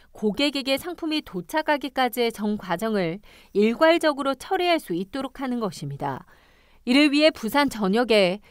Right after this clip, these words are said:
소규모 기업 스마트 공동 유통센터 네 곳을 구축할 계획입니다. 또 비대면 분야에서 아이디어를 가지고 있는 기업을 발굴해 온라인 독립물 구축을 지원하는 등 디지털 기반의 신사업 구조를 만들 수 있도록 지원할 방침입니다.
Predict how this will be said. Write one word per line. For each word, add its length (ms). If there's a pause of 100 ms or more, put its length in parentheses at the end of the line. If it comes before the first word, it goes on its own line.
(140)
소규모 500
기업 280
스마트 400
공동 520
유통센터 920
네 200
곳을 460
구축할 640
계획입니다. 800 (1000)
또 280
비대면 500
분야에서 760
아이디어를 680
가지고 500
있는 220
기업을 420
발굴해 600 (280)
온라인 380
독립물 640
구축을 480
지원하는 540
등 200 (320)
디지털 420
기반의 340
신사업 580
구조를 360
만들 420
수 160
있도록 640
지원할 420
방침입니다. 800